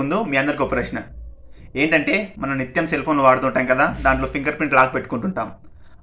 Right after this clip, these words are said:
అయితే నా ప్రశ్న ఏంటంటే, చనిపోయిన వ్యక్తి అతడి సెల్ ఫింగర్ ప్రింట్ పై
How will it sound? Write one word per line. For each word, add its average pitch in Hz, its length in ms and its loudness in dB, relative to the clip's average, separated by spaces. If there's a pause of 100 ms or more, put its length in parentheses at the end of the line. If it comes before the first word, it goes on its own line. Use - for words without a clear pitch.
(140)
అయితే 151 200 2 (160)
నా 131 160 4
ప్రశ్న 143 280 0
ఏంటంటే, 131 360 0 (420)
చనిపోయిన 151 400 2 (100)
వ్యక్తి 147 280 0 (280)
అతడి 135 280 2 (320)
సెల్ 185 260 0
ఫింగర్ 147 300 0
ప్రింట్ 143 260 -2
పై 147 100 4